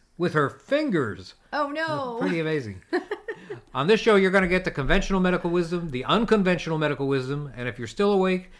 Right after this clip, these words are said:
Speaker 1: incoherent rants by someone who's always talking about those young whippersnappers. Hey, whatever it takes to get your family medically prepared for tough times, you are gonna hear it right here.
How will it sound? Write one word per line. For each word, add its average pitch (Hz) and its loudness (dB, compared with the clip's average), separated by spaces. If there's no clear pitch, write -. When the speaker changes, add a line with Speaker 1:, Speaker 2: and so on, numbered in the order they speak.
Speaker 1:
incoherent 202 4
rants 185 0
by 135 -6
someone 170 -2
who's 120 -6
always 160 0
talking 147 -2
about 127 -4
those 120 -4
young 202 4
whippersnappers. 208 2
Hey, 190 2
whatever 170 4
it 156 -2
takes 160 0
to 147 -4
get 147 -2
your 156 -2
family 147 -2
medically 165 -2
prepared 143 -2
for 135 -10
tough 120 -6
times, 107 -6
you 175 4
are 165 4
gonna 135 0
hear 123 -2
it 110 -10
right 120 0
here. 107 -6